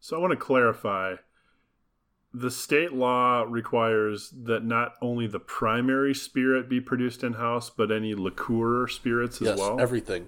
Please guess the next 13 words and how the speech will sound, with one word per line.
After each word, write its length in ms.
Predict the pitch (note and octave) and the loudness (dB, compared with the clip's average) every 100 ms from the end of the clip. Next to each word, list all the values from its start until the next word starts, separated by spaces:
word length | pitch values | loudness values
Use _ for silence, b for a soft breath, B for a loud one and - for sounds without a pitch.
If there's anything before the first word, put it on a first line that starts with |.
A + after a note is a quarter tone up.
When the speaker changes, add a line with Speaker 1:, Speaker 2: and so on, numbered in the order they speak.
| - | -12
Speaker 2:
If 100 | F2 | -6
you're 200 | A#2+ B2+ | -4 2
going 240 | C#3+ C#3 | 4 2
to, 260 | - C3+ - | -2 -2 0
as, 240 | A#2+ A#2+ | -2 -2
if 220 | B2 G2+ D3 | -4 -6 0
you 140 | D3 | 4
have 260 | E3 D#3+ C3 | 6 4 4
a, 300 | C3+ C3+ - - | 2 0 -6 -6
a 440 | A#2+ A#2+ B2 A#2 - - - - - - - - | 0 0 0 -4 -10 -18 -20 -20 -20 -20 -20 -14
distillery 520 | - - C#3 C3+ C3+ | -10 0 2 2 0
tasting 500 | C3 C3 B2+ - G#2 | -2 0 -2 -4 -8
room, 360 | F#2 F2 E2+ | -4 -4 -6